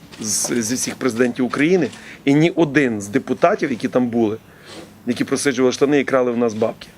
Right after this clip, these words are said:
ні один не, не зробили нічого, ні грама, щоб тої війни не було.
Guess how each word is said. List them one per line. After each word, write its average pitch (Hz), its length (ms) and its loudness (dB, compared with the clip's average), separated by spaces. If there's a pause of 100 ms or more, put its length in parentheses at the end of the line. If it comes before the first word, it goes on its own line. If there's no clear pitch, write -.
ні 117 420 2
один 143 440 2
не, 120 220 2
не 123 300 0
зробили 120 400 2
нічого, 131 640 2
ні 131 180 4
грама, 139 360 0 (240)
щоб - 140 -10
тої 135 180 0
війни 123 240 2
не 113 100 -2
було. 104 240 -8